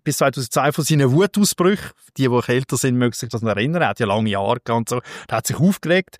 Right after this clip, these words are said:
Da hat der Blick das auch nicht gut gefunden. Dann hat's mentale Schwäche gegeben bei, bei Grand Slams.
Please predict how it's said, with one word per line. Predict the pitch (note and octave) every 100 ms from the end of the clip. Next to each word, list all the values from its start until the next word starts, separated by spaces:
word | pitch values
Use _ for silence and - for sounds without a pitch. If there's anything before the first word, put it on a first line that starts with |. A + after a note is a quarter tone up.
| - - -
Da | C3
hat | D#3
der |
Blick | C#3+ D3+ -
das | C#3+
auch | F3+
nicht | F#3+
gut | G#3
gefunden. | - F#3+ F#3+ F#3
Dann | D#3+ D3
hat's | D#3+ -
mentale | E3 D3 D#3 E3 F3
Schwäche | - D#3 F#3 - F3
gegeben | - E3+ C#3+ B2
bei, | - C3+
bei |
Grand | C#3+ C#3+ G#3+
Slams. | - G#3+ G#3+ C4+ -